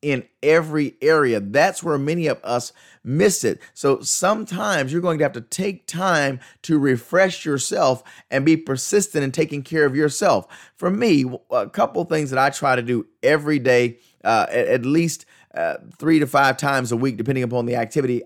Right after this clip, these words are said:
I try to always start with my faith time, my personal faith time. And the second thing I try to do is deal with my personal health. Uh, both of these help me to maintain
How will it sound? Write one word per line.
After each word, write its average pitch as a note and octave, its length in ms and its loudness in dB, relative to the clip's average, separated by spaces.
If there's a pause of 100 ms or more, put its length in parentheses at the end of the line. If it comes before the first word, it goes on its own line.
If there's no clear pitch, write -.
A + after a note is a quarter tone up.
I C3 180 -2
try C#3 280 0
to B2 80 2
always E3+ 600 0
start C#3+ 380 -2 (260)
with C3+ 200 2
my B2 240 2
faith E3 600 -2
time, G#2+ 420 -4
my G#2 160 0
personal E3 560 -2
faith D3+ 500 -2 (120)
time. A2 540 -4 (440)
And B2 160 2
the B2 100 0
second - 460 -2
thing A#2 220 0
I G#2+ 100 0
try A2+ 220 0
to A2+ 80 -2
do A2+ 300 0 (280)
is A#2+ 280 0
deal E3 360 0
with D3 300 2
my A#2 260 0
personal D#3 600 -4
health. E3+ 460 -2 (320)
Uh, - 180 -8
both D#3+ 500 0
of C3+ 280 0
these C3+ 480 2
help E3+ 380 0
me D3 200 -2
to C3 200 -2
maintain C#3+ 920 -4